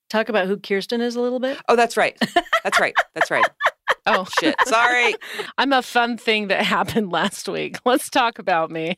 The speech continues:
Speaker 3: <laughs>
Speaker 2: Oh my God.
Speaker 1: Oh.
Speaker 3: Hi.
Speaker 1: <laughs>
Speaker 3: No, I'm, I'm, I'm not a fun thing that happened last week, but I am a thing, and I have been around for a long time,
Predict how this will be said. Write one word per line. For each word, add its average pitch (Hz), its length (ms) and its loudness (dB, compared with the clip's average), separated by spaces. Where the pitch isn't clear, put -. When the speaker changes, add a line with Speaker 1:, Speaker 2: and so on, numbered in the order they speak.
Speaker 3:
<laughs> 294 80 2
Speaker 2:
Oh 277 220 2
my 523 160 2
God. - 20 0
Speaker 1:
Oh. 175 760 2
Speaker 3:
Hi. 151 540 -4
Speaker 1:
<laughs> - 320 0
Speaker 3:
No, 165 80 -2
I'm, 156 200 -4
I'm, 170 280 -4
I'm 180 160 0
not 165 200 0
a 190 60 2
fun 220 300 -2
thing 220 240 -2
that 196 160 2
happened 196 340 0
last 185 320 -2
week, 180 220 -4
but 262 140 2
I 302 60 4
am 311 180 2
a 262 80 -2
thing, 196 500 0
and 190 140 0
I 180 300 0
have 190 320 -4
been 202 180 2
around 170 400 0
for 165 140 -2
a 139 80 2
long 139 300 -4
time, 147 420 -6